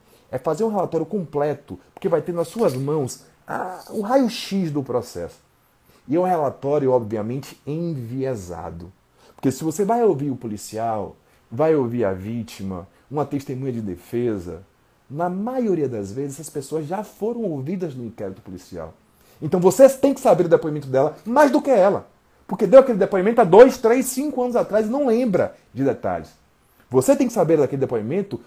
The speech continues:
muito mais do que o promotor, muito mais do que um juiz. Isso é o mínimo que você pode pensar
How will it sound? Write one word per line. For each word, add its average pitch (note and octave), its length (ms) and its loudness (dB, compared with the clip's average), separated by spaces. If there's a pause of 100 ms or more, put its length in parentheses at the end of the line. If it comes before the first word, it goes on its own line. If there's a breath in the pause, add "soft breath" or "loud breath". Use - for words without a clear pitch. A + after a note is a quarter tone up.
(140 loud breath)
muito C4+ 320 -2
mais F3+ 260 0
do E3 120 -8
que - 100 -6
o D#3 80 0
promotor, C3+ 680 -6 (840 soft breath)
muito A#3 460 4
mais E3 300 4
do D3 100 -6
que D3+ 140 -8
um D3 160 -4
juiz. B2+ 500 -6 (160 soft breath)
Isso A#2+ 220 -8
é - 20 -2
o F3+ 60 -4
mínimo C#3 880 -4 (160 soft breath)
que - 80 -10
você B2 260 -6
pode C#3 260 -2
pensar D3 720 -4